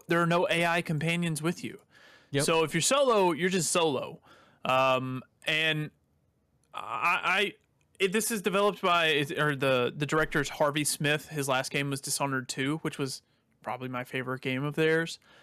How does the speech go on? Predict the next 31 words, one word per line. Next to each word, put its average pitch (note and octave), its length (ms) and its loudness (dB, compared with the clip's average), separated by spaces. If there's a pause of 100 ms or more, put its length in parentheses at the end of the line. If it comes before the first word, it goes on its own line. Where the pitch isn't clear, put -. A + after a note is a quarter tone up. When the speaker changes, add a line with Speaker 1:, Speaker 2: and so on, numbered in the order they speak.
(760)
Speaker 1:
And F#3+ 140 0
I G#3+ 160 2
expected G#3 760 -2
so G#3+ 320 4
much G#3+ 280 0
from F3 180 -2
this C3+ 220 0
game. A#2+ 400 -4 (360)
I, E3+ 280 2
I'm E3 220 2
not F3 200 4
impressed G3+ 420 2
by F#3+ 120 2
the E3+ 100 2
dialogue. D3+ 840 4
I'm C#3+ 140 -2
not C#3 160 2
impressed D3 420 -2
by C3+ 540 2 (640)
what D3+ 400 0
I D3 180 2
see D#3 540 0
the D3+ 120 0
gameplay D3 640 2
is C#3 460 4
Speaker 2:
I'm C3+ 80 2
Speaker 1:
or C#3+ 40 6
Speaker 2:
not A3 120 4
Speaker 1:
the D#3 60 6
Speaker 2:
impressed C#3 320 4
you C#3 60 6